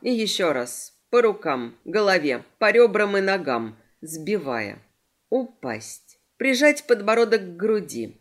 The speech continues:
Закрыть голову руками. Подставить под удары мягкое. Кажется, Элью всё-таки вывернуло. Кажется, она рычала.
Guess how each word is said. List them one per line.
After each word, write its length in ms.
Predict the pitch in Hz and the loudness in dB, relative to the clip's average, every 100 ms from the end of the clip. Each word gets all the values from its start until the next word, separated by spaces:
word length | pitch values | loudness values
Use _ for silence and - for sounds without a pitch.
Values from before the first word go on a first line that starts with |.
| _ | _
Закрыть 560 | 202 262 262 277 233 208 | -2 -2 0 -2 -2 4
голову 340 | 233 220 202 | 6 6 4
руками. 600 | 220 226 202 139 117 113 - _ | 0 0 -2 -4 -4 -8 -12 _
Подставить 600 | 233 226 - 247 233 - | -4 -4 0 2 0 -4
под 180 | - 208 | -4 0
удары 400 | 214 190 202 202 | 0 2 0 0
мягкое. 840 | 196 185 143 - _ - 117 110 _ _ _ | -2 -2 -4 -8 _ -16 -14 -14 _ _ _
Кажется, 540 | 311 269 262 - - - | 0 0 0 0 0 2
Элью 380 | 294 277 202 190 | 2 2 2 0
всё-таки 560 | 185 247 233 233 226 | 4 2 2 -4 -4
вывернуло. 800 | 214 185 175 131 123 117 113 110 113 _ _ | -6 0 0 0 -6 -6 -8 -12 -16 _ _
Кажется, 520 | - 277 240 240 247 | -4 -2 -2 -2 0
она 220 | 220 220 220 | 0 2 0
рычала. 720 | 226 220 - 151 117 110 | 0 -4 -8 -6 -6 -8